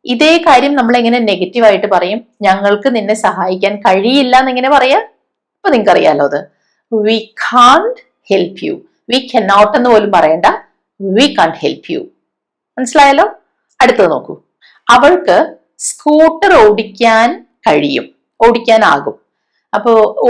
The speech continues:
ഓടിക്കുക എന്ന് പറയുന്നത് കാർ ആണെങ്കിൽ ഡ്രൈവ് എന്നുള്ള വേർബ് നമുക്ക് യൂസ് ചെയ്യാം. പക്ഷെ ഇവിടെ നമ്മളൊരു സ്കൂട്ടറിനെ കുറിച്ചാണ് പറയുന്നത് അല്ലേ, അല്ലെങ്കിൽ ഒരു ബൈക്ക്, അതിനെ കുറിച്ചൊക്കെ പറയുമ്പോൾ നമ്മൾ റൈഡ്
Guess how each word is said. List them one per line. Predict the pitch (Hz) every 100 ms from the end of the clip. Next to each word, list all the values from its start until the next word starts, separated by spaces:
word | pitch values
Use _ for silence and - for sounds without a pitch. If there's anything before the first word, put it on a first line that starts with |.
| 240
ഓടിക്കുക | 262 269 - -
എന്ന് | 320 330 339
പറയുന്നത് | 247 202 202 208
കാർ | 208 240 226 269
ആണെങ്കിൽ | 370 302 226 220 247
ഡ്രൈവ് | 208 196 180 180 202 214
എന്നുള്ള | 240 196 190
വേർബ് | 180 170 175
നമുക്ക് | 160 151 180
യൂസ് | 156 156
ചെയ്യാം. | 156 - _ _
പക്ഷെ | _ - 240
ഇവിടെ | 254
നമ്മളൊരു | 285 262 269
സ്കൂട്ടറിനെ | 269 - 220 196 208 214
കുറിച്ചാണ് | 220 202 185
പറയുന്നത് | 156 143 147 - -
അല്ലേ, | 311 180
അല്ലെങ്കിൽ | - 190 202 208
ഒരു | 202
ബൈക്ക്, | 175 156 156 - 139 -
അതിനെ | 190 196
കുറിച്ചൊക്കെ | 208 214 208 208 202
പറയുമ്പോൾ | 170 170 165 269
നമ്മൾ | 302 202 208
റൈഡ് | 196 180 180 208 240 247 -